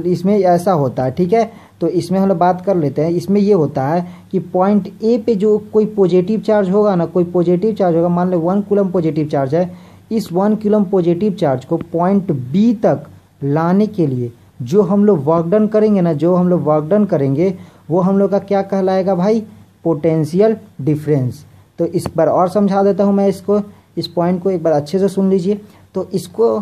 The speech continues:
हम लोग कहते हैं कि एक positive charge को, एक unit positive charge को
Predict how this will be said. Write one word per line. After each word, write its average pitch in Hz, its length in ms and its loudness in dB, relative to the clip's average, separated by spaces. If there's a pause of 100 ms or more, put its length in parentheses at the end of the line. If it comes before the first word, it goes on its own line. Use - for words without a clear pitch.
(100)
हम 185 160 0
लोग 190 140 0
कहते 165 280 0
हैं 139 320 -2 (280)
कि 185 240 -2
एक 202 220 2 (480)
positive 190 580 2
charge 139 420 -4
को, 190 360 0 (300)
एक 180 180 0
unit 196 400 2
positive 180 420 2
charge 135 380 -2
को 147 300 0